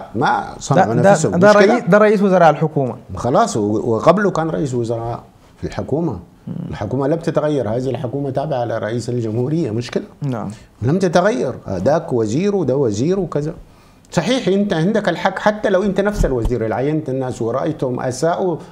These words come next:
Speaker 1: التدبير، أن تصححهم ولا تفصلهم، ما في مشكلة. إحنا ما عندنا مشكلة في هذا.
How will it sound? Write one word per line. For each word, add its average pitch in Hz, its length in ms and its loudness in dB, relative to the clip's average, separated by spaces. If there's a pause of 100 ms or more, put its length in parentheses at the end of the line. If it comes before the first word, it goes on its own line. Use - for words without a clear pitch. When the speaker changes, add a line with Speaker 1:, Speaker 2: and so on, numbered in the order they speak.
(140)
Speaker 1:
التدبير، 127 800 0
أن 180 80 0
تصححهم 247 540 -2 (340)
ولا 208 160 2
تفصلهم، 214 540 0 (160)
ما 160 180 0
في 240 100 -6
مشكلة. 190 360 -2 (380)
إحنا 160 180 0
ما 214 100 4
عندنا 208 320 0
مشكلة 135 400 -2
في 95 140 -6
هذا. 92 280 -6